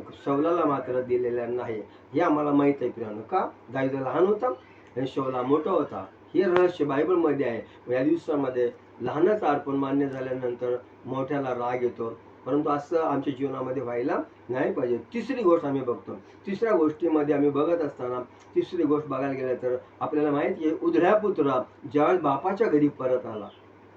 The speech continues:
बापाच्या घरी परत आला, त्यावेळेस मोठा भाऊ सुद्धा रागाला आला. कारण रा-, मोठा भाऊ म-, काय म्हटला, "बाबा,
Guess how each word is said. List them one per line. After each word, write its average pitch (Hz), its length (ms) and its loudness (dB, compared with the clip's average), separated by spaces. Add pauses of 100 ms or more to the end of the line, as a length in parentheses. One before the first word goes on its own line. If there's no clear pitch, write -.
(120)
बापाच्या 131 420 -2
घरी 135 180 0
परत 147 380 0
आला, 220 280 4 (420)
त्यावेळेस 135 380 -2
मोठा 139 380 2
भाऊ 165 180 8
सुद्धा - 280 -4
रागाला 123 520 -2
आला. 98 200 -8 (400)
कारण 117 160 -6
रा-, 113 240 -2
मोठा 160 320 2
भाऊ 180 260 2
म-, 170 80 2
काय 185 220 4
म्हटला, 156 420 2 (200)
"बाबा, 160 320 2